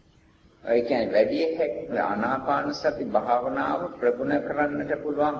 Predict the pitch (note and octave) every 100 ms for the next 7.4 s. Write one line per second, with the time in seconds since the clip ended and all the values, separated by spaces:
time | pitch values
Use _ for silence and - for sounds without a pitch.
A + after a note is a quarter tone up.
0 | - G#2+ B2 C#3 D3+ D3+ C3 B2 D3 D3+
1 | D3 C#3+ D3+ D3+ C#3 - C#3 C3+ B2+ A#2
2 | G#2 - - - - - _ _ C#3 C#3+
3 | C#3 C#3+ C3 B2 - - D#2 - - -
4 | - - _ _ _ _ C#3+ F#3 E3 -
5 | C#3 D3+ G#3 B3 - B2 D3 - D3+ B2
6 | F2+ G2 A2+ G2 D#2 - - - - _
7 | - D#3 G3 G3